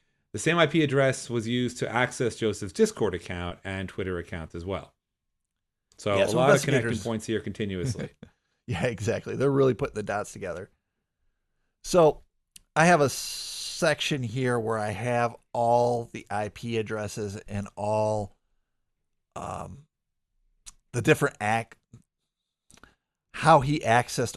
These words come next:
Speaker 2: all these accounts over time. And I'm not gonna read you every line, but I just kinda wanna give you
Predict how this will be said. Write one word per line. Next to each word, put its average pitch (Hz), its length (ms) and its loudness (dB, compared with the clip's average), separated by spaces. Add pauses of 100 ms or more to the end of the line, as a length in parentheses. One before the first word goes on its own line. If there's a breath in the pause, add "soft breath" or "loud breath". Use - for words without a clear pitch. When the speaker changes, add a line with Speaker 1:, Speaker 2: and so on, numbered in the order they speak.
Speaker 2:
all 113 160 4
these 117 260 -4 (200)
accounts 110 760 -6 (100)
over 110 320 0
time. 101 680 -8 (920)
And 113 160 2
I'm 117 120 2
not 156 200 4
gonna 123 160 -4
read 113 320 -4
you 117 100 -6
every 113 340 -2
line, 104 320 -2
but 101 100 -4
I 104 60 -4
just 107 160 -8
kinda 131 200 -2
wanna 113 180 -2
give 101 220 -6
you 107 140 -2